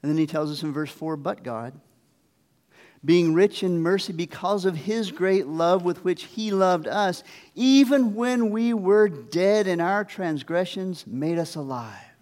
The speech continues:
together with Christ. By grace you have been saved.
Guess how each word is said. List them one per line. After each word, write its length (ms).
together 380
with 160
Christ. 580
By 140
grace 500
you 120
have 180
been 140
saved. 240